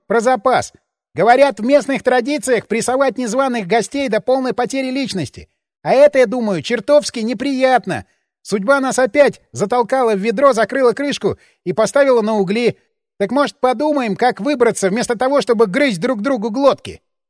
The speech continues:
С крана опять захлопали выстрелы, на сей раз больше и чаще. «Твои предложения!» Презрение в голосе ткача заметно поубавилось.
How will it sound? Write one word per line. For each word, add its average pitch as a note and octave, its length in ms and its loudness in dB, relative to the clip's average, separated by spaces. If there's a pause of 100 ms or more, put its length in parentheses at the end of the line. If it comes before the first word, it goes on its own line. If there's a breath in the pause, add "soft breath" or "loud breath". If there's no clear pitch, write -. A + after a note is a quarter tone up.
(440)
С - 100 -20
крана A#3+ 340 -2
опять G3+ 300 -2
захлопали E3 500 -4
выстрелы, G3 500 -4
на D3+ 140 -2
сей A3 180 -6
раз F#3 220 -2
больше E3 400 -6
и F3 80 -8
чаще. - 520 -10 (580)
«Твои E3+ 340 4
предложения!» F#3 960 2 (400)
Презрение G3+ 580 -6
в D#3+ 80 -10
голосе G3+ 340 -4
ткача F#3+ 340 -6
заметно D#3+ 420 -6
поубавилось. B2 680 -12